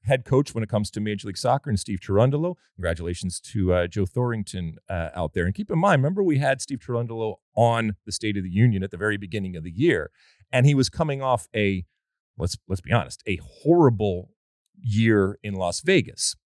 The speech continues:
And again, Mossy, I say it with players, it, it, it, it applies sometimes with, uh, coaches too. Form is fallacy. This is a guy that was,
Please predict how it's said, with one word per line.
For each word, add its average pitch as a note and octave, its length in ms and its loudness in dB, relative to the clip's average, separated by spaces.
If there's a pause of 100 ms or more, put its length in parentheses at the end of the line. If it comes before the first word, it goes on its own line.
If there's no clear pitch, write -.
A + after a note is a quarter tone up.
(160)
And G#2 260 2
again, D#3+ 420 2 (440)
Mossy, A#2+ 360 0 (440)
I G2+ 60 2
say B2 180 0
it B2 80 2
with A2+ 100 -2
players, E3 460 0
it, - 140 -20 (100)
it, A2+ 220 -10
it, G2+ 140 -2 (180)
it A2+ 120 2
applies B2 360 2
sometimes C3 420 -6
with, C3 240 -2
uh, B2+ 280 2
coaches E3 340 -2
too. F#3 320 -4
Form G#2+ 180 2
is C3 80 2
fallacy. D#3 540 -2 (280)
This A#2 200 -2
is A#2+ 100 0
a B2+ 60 2
guy A#2+ 400 4 (240)
that A2+ 200 2
was, A2 460 6